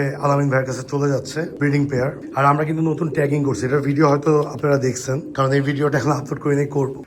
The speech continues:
So এইদিকে যে বুদাপেস্টগুলো সেট করছে আমরা একটু দেখি। এইদিকে হাঙ্গেরিয়ান হাই ফ্লায়ার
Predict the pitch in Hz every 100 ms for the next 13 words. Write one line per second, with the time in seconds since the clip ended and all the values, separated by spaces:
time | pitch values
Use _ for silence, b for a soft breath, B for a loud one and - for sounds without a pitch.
0 | - 170 175 185 202 208 175 196 196 175
1 | 190 180 175 180 160 170 156 156 143 156
2 | 135 147 - 160 170 175 160 160 165 165
3 | 147 151 160